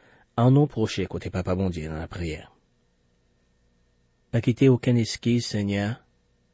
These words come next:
Anpeche nou vin bwè dlo ki bay lavi an, pa kite soulye, rad nèf,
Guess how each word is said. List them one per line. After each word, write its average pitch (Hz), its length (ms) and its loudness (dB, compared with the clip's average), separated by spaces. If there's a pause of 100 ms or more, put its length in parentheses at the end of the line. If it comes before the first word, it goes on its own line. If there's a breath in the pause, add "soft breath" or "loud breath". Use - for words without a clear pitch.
(300)
Anpeche 110 560 -2
nou 101 320 -2 (160)
vin 101 240 -2
bwè 95 160 -4
dlo 95 320 -4
ki - 140 -12
bay 92 160 -2
lavi 90 240 -4 (100)
an, 87 60 -14 (1800)
pa 95 80 -2
kite 95 360 -2 (300)
soulye, 95 560 -2 (1200)
rad 98 280 -4
nèf, 95 340 -2